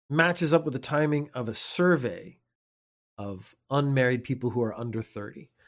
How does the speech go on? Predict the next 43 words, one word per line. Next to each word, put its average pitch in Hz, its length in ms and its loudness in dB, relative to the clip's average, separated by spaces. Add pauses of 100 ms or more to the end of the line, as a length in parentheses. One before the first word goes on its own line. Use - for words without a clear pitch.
(280)
It - 140 -14
turned 127 180 -2
out 104 100 -6
half - 640 -2
of 127 180 -6
those 139 220 2
people 123 460 -4
under 123 180 -2
thirty 104 480 -8
who 113 80 -8
are 107 80 -6
not 113 240 -6
married 107 340 -10
do 113 120 -6
not 120 240 -2
want 120 320 -2 (360)
children, 113 540 2 (480)
primarily 180 540 0
because 147 360 -2
of 123 180 -6
economic 123 680 -4
concerns. 92 640 -10 (320)
So - 120 -4
they're 185 100 10
basically 156 280 10
saying, 139 280 2
"I 131 80 -2
don't 180 120 4
have 160 140 4
enough 131 140 2
money 131 400 0
to 117 100 -10
have 117 200 -4
kids, 123 320 0
so 120 80 -6
why 120 160 2
would 127 120 2
I 117 80 0
even 107 160 -8
think 110 160 -8
about 107 140 -8
having 110 260 -10
kids?" - 360 -12